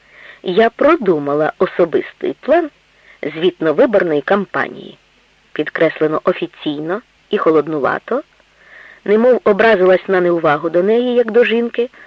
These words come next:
доповіла Віка і недбало поклала перед завідуючим два аркушики,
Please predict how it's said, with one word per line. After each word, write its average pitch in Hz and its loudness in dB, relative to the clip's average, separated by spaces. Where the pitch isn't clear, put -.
доповіла 156 2
Віка 311 -2
і 220 2
недбало 240 4
поклала 226 2
перед 190 2
завідуючим 214 0
два 220 0
аркушики, 196 -2